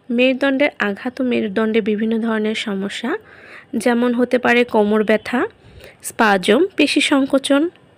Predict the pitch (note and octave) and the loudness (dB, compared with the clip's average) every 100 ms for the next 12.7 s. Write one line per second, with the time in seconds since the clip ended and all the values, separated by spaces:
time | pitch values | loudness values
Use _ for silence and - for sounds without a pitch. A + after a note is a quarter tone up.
0 | _ _ - A3+ B3+ B3 B3 - A3 G3+ | _ _ -10 -2 0 2 0 0 0 0
1 | A3 A#3+ C#4 A#4 _ - - - D4+ D#4 | -2 -2 -2 -2 _ -20 -20 -6 -2 0
2 | G4 - - A3+ G3+ B3 - B3 B3 B3+ | -2 -6 -2 -2 0 -2 -2 0 0 0
3 | B3+ G3 G3 G3 F#3+ F#3+ A3+ A4+ _ _ | 0 0 2 0 0 -2 -4 -6 _ _
4 | _ _ _ _ _ _ - _ _ - | _ _ _ _ _ _ -20 _ _ -10
5 | - C#4 C#4+ B3 C#4+ C#4+ C4 A3 A3 B3 | 0 2 2 2 0 2 2 0 0 -2
6 | A#3 G3+ - G#3+ G#3+ G#3+ A3 - G#3+ G#3 | 0 -2 -4 -4 -4 -4 -6 -4 -6 -4
7 | G#3 G3+ D4+ G#4 E4 - C4 B3 B3+ B3+ | -6 -6 -4 -2 -2 -4 -8 -4 -6 -2
8 | C#4 - - - - B3+ - C#4 C4+ C#4 | -4 -6 -16 -10 -6 -4 -2 -4 -2 0
9 | B3+ C4 F#4 A#4 - - A#3 G#3+ G3 G3+ | 2 2 0 -2 -6 -2 0 0 0 0
10 | F#3+ - F3 F3+ - B3 G#4 - - - | 0 0 0 0 -4 -2 -4 -4 -20 -20
11 | - - - G3+ A#3 C4+ B3+ - D4+ E4+ | -20 -20 -12 -6 0 0 -2 -4 -2 0
12 | G#4 E4+ A#3+ G#3+ G#3 G3+ | 2 4 4 2 0 0